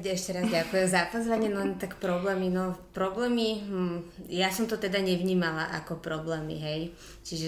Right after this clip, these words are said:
že každá žena možno si niečo nahmatá, alebo niečo, alebo chodíš doktorovi, chodíš na prehliadky, pozorujú ťa a vo všeobecnosti ti vždycky povedia, že si OK, hej. No a u mňa teda, jak sa to nejak stalo, ja som začala nejak,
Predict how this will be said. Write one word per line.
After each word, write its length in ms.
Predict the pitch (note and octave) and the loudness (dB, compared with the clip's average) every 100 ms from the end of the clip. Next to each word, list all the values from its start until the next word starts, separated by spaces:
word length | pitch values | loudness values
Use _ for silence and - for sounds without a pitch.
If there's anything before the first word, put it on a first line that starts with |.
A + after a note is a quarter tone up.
| E3 | -2
že 100 | D#3+ - | -4 -2
každá 400 | E3+ F3 F3+ E3+ | 0 2 2 2
žena 400 | E3+ E3 E3 E3 | 2 2 0 0
možno 400 | E3 E3 E3 E3 | -2 -2 -2 -4
si 160 | - | -2
niečo 320 | D#3+ D#3+ - | -2 -4 -6
nahmatá, 800 | D3+ D#3 F3 E3+ E3 E3 D#3+ D#3+ | -4 -2 0 0 0 2 2 2
alebo 240 | D#3 D#3 D#3 | 0 -4 -4
niečo, 400 | D#3 E3 E3+ F3+ | -4 -4 -4 -2
alebo 160 | - | -2
chodíš 320 | - E3 E3+ D#3+ | -2 -4 -6 -6
doktorovi, 400 | E3+ - E3 - | -6 -2 4 6
chodíš 320 | E3+ E3+ E3+ | 4 -2 -2
na 160 | E3 | -4
prehliadky, 880 | - E3 D#3+ D#3+ D#3 - D#3+ D#3+ D#3+ - - - | -4 -4 -2 -2 -4 -6 -4 -4 -4 -14 -18 -10
pozorujú 560 | E3+ E3+ F3 E3+ E3+ E3+ | -4 -2 0 0 0 -2
ťa 160 | E3+ E3 | -4 -2
a 200 | D#3 E3 D#3+ - | -2 -2 4 6
vo 320 | C#3+ - - D#3 | 6 2 0 -2
všeobecnosti 960 | - D#3+ D#3 - E3 D3+ - D#3 D3+ | -2 -4 -2 0 0 -4 -8 -8 -8
ti 80 | - | -12
vždycky 400 | - E3 - - | -14 -14 -12 -12
povedia, 320 | D3+ D3 D3 | -10 -8 -8
že 80 | D3+ | 8
si 240 | D3 D#3+ | 10 10
OK, 240 | D#3+ D#3 - D#3 D#3 - | 2 -6 -4 -4 -4 -8
hej. 240 | D#3 E3 - - - - - - | -8 -10 -10 -14 -14 -16 -18 -6
No 320 | E3+ F3 E3+ | -2 0 0
a 480 | E3+ E3+ D#3+ E3 - | 0 0 0 -2 -2
u 80 | F#3 | -2
mňa 240 | G#3 F#3+ | -2 -4
teda, 320 | F#3+ F3 F3 | -4 -2 0
jak 320 | E3 E3 E3 - | 0 -2 -4 -6
sa 160 | F3+ | -8
to 80 | F3+ | -4
nejak 240 | E3+ D#3+ | -4 -4
stalo, 400 | - - E3+ E3 | -8 -6 -4 -4
ja 80 | D#3+ | -4
som 240 | D#3+ F3+ F3 | -4 -6 -6
začala 640 | - E3+ E3 - F3+ E3+ | -6 -6 -6 -4 -4 -2
nejak, 240 | E3 D#3+ | -4 -6